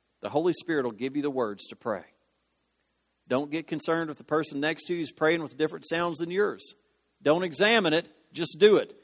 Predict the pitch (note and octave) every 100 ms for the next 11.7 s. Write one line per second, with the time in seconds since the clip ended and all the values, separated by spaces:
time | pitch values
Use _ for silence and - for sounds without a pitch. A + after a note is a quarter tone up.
0 | _ - E3+ G3 A#3 A3+ G#3+ G#3 E3 D#3
1 | F#3 G3+ G#3 F#3+ E3 D#3 C#3+ - F3+ D#3
2 | C3+ - F#3+ A3 A3+ G3 A3+ A3+ F3+ E3
3 | D3 C3+ F3 E3+ F#3 F3+ C#3+ D3 C#3+ F#3+
4 | F3 C#3 C3 _ _ _ _ _ _ -
5 | C#3 A#2 D#3 E3 D3 C#3+ C#3 - C#3+ F2+
6 | - _ _ _ _ _ _ _ _ _
7 | _ _ _ _ _ D3 - G3 G3 D#3
8 | D#3+ D#3+ D#3 E3 F3 C#3 G2+ - _ -
9 | - B3 B3 F3+ F#3+ F3+ F#3 F3 - B2
10 | C#3 F#3 F#3 F#3 F#3+ F3 F3+ F#3 E3 G#3
11 | - F3+ F3+ F3 G3+ F#3+ C3